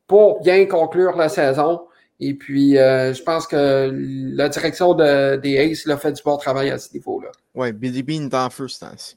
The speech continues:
Speaker 1: Oh oui, oh oui,
Speaker 2: Ouais.
Speaker 1: puis on le comprend aussi.
Speaker 2: Oui. Du côté des Mariners, ils sont en troisième place à huit matchs à la tête. Euh, moi, je la comprends pas, celle-là. La décision d'échanger son meilleur lanceur,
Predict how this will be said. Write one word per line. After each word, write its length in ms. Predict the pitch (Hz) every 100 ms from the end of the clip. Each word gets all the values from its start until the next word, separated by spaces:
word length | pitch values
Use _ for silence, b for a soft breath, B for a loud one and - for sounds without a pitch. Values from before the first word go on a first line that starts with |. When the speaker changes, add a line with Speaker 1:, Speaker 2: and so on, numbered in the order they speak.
| _
Speaker 1:
Oh 320 | 175 190 180 156
oui, 100 | 143 - -
oh 360 | 214 208 185 170
oui, 100 | 185
Speaker 2:
Ouais. 80 | 120
Speaker 1:
puis 360 | 175 151 156 160
on 100 | 170
le 80 |
comprend 520 | 170 196 170 196 170 135
aussi. 300 | - 135 131 _ _ b b _
Speaker 2:
Oui. 360 | 127 139 113 110 _ _ _ -
Du 60 |
côté 220 | 180 175 202
des 100 | 196
Mariners, 480 | 180 170 165 180
ils 40 | 180
sont 220 | - 147
en 100 | 139
troisième 440 | - 160 156 151 135
place 440 | 151 151 - -
à 160 | - 135
huit 200 | 131 151
matchs 300 | 156 156 -
à 40 | 120
la 60 |
tête. 320 | 151 147 147 - b b b b
Euh, 260 | 151 160 175
moi, 160 | 202 240
je 80 |
la 60 | 190
comprends 300 | 160 156 151
pas, 100 | 165
celle-là. 300 | 156 147 156 143 _ _ _ _
La 140 | 156
décision 320 | 156 170 214 185
d'échanger 280 | 160 165 160
son 120 | 160
meilleur 200 | 160 165
lanceur, 560 | 165 151 156 165 170